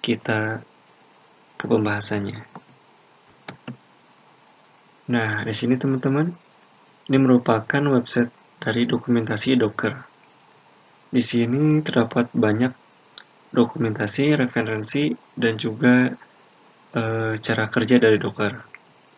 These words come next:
Kita akan mulai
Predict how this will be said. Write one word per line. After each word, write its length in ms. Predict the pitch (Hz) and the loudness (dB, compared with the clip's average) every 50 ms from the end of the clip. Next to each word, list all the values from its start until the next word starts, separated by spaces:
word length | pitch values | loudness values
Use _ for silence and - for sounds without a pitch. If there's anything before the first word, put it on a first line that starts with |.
| _ _ _ _ _ _ _ _ _ _ _ _ _ _ _ _ - | _ _ _ _ _ _ _ _ _ _ _ _ _ _ _ _ -10
Kita 420 | - 120 110 107 - 127 131 143 - - - - _ _ _ _ _ _ _ - - | -6 -6 -6 -2 2 2 2 2 0 -6 -10 -16 _ _ _ _ _ _ _ -8 -6
akan 260 | 123 120 - 127 120 | -6 -2 0 2 2
mulai 400 | 117 110 110 110 117 139 156 | 2 2 2 2 2 0 0